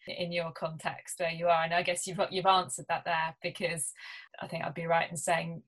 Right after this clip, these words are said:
the stories you've described there are just so far removed from perhaps inviting along to a Sunday morning service, or it, it would have never, that connection perhaps would never have even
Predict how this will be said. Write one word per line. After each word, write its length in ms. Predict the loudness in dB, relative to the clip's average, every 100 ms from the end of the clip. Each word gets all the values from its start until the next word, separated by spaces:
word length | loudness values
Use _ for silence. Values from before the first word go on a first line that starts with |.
| -12
the 200 | -12 -12 _ -4
stories 480 | -2 2 4 4 0
you've 120 | -6
described 480 | -6 -2 2 2 4
there 360 | 6 6 2 -2 -2
are 120 | -2
just 340 | -2 -2 2
so 180 | 4 4
far 300 | 2 0 0
removed 580 | 0 4 4 4 -6 -6
from 360 | 0 2 2 -2 -6 -10 -10 -10 -4
perhaps 320 | 0 0 0
inviting 500 | 2 2 2 0 0
along 280 | 0 -2 -2
to 140 | 0
a 40 |
Sunday 340 | 4 4 4 2
morning 360 | 2 0 0
service, 680 | 8 12 12 10 2 2 0 0
or 320 | 4 6 6 2
it, 240 | 0 -2 -4 -2
it 160 | -2
would 160 | 0 -2
have 140 | 2
never, 420 | 4 4 6 4 0 _
that 160 | 2 4
connection 460 | 8 8 8 6 4
perhaps 300 | 2 2 2
would 120 | 6
never 260 | 6 6 2
have 100 | 0
even 440 | -2 -2 -2 -2